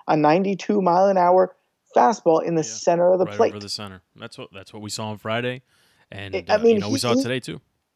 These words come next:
Speaker 1: Todd Frazier hit a four hundred and forty foot bomb on him in the bottom of the
Speaker 2: Well,
Speaker 1: ninth.
Speaker 2: come on,
Speaker 1: Frazier.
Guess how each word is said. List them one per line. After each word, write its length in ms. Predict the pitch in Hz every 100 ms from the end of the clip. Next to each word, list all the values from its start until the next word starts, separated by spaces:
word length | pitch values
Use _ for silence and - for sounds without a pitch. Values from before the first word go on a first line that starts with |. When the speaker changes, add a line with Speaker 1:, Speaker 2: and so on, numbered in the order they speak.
| -
Speaker 1:
Todd 460 | - 226 262 247 208
Frazier 880 | - 208 226 240 196 - 107 90 - _ _ _ _
hit 300 | - 214 - -
a 60 |
four 420 | 165 _ 185 208
hundred 560 | 196 196 190 175 185 180 -
and 160 | 165 - -
forty 400 | 190 185 180 170
foot 380 | - 165 170 143
bomb 480 | 170 160 151 135 - -
on 180 | 160 151
him 200 | 143 147
in 120 | 151
the 40 | 139
bottom 400 | 131 151 151 147
of 120 | 160
the 60 | 139
Speaker 2:
Well, 80 |
Speaker 1:
ninth. 240 | 131 120 -
Speaker 2:
come 120 | 123
on, 200 | 98 92
Speaker 1:
Frazier. 140 | 117